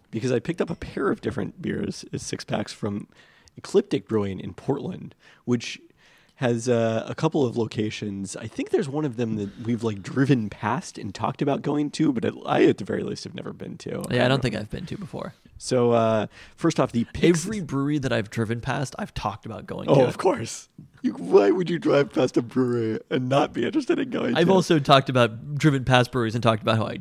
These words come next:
Speaker 2: don't wanna go to them.
Speaker 1: Oh, okay.
Speaker 2: One in particular.
Speaker 1: Uh, first, the Pixis Pilsner, where noble hops complement this balanced Pilsner, finishing crisp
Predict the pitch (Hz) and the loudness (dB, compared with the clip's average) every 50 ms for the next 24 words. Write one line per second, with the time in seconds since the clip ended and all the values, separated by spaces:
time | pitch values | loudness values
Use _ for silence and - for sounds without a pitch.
0 | - - - 107 - - - - 101 - - - 160 165 165 170 - - - 127 | -4 0 2 2 2 0 -2 -6 -8 -4 -4 -2 -2 0 -2 -2 0 2 2 4
1 | 120 117 113 107 104 104 104 98 98 - - 117 113 113 - 110 95 90 87 - | 4 2 2 0 -2 -4 -6 -6 -8 -8 -8 -8 -8 -8 -8 -8 -8 -8 -10 -14
2 | - - - 117 113 113 107 104 101 - 98 - 104 104 104 - 190 - 127 117 | -18 -12 -6 -2 -2 -2 -2 -2 -6 -8 -8 -8 -6 -6 -6 -6 -2 0 4 4
3 | 120 117 - 139 151 156 143 - - 135 120 - - - - - - - - - | 4 4 4 4 2 2 2 2 2 0 2 2 -2 -6 -6 -4 -4 -4 -4 -4
4 | - - - 151 147 117 113 104 95 90 87 - - _ _ - 117 104 98 98 | -10 -4 0 0 0 0 -2 -4 -4 -4 -6 -8 -10 _ _ -2 0 0 0 2
5 | 98 131 165 180 156 135 110 95 127 127 110 - - - - 110 110 95 - 107 | 4 6 6 6 4 0 -2 -2 -2 -4 -4 -6 -8 -12 -8 -8 -10 -8 -8 -8
6 | 104 101 98 - 95 92 - 85 - 98 104 101 95 95 - - - - 117 110 | -8 -8 -6 -6 -8 -8 -8 -8 -8 -6 -6 -6 -6 -8 -10 -14 -6 -4 -4 -4
7 | 101 110 107 101 - - - 151 156 139 - - 120 107 98 - - - 139 - | -4 -6 -8 -8 -10 -10 -8 -6 -6 -6 -6 -6 -6 -8 -8 -6 -4 -4 -4 -4
8 | - - | -6 -10